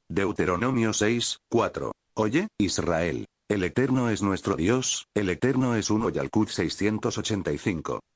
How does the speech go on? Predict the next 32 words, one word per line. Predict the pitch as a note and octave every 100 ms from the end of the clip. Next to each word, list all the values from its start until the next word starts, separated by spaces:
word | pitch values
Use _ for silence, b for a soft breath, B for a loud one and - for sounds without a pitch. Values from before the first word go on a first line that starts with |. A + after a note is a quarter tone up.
| _ _ _
Al | F#2 F2
oeste | F#2+ C3 G#2
estaba | D#2 - G#2 G#2+
plantado | F#2+ D#2 D2+ A2 A2+
el | D#2+
estandarte | C2 - F2 G2+ G#2 F#2+
de | D2+ C#2
Efraín, | - F#2 F#2+ G#2 A2+ -
de | G2
Manasé | D#2+ D2 - G#2+
y | G#2+
de | B2
Benjamín, | F#2+ E2 E2 D#2+ G#2 A2 -
y | G2+
llevaba | E2 F#2 A#2 B2+
esta | A2+ C3+ B2+
inscripción: | G#2+ - E2+ - A2 D2+ - - _
"La | E2+ F2
nube | G2 C3+
del | A2 E2+
Eterno | E2 G#2 A#2+ A#2
estaba | F2+ - A2+ A2+
sobre | - F2+ D2+ F2
ellos | F#2+ F2
de | G2
día, | F#2+ A#2+ C3+ -
cuando | - F#2+ F#2 F#2
partían | F2+ D#2+ G2+ A2
del | G2 F2
campamento". | - E2 F2 E2+ G2+ G2 G2+
Números | G2 A#2 A2+ A2
diez, | F2 A2+ B2+ -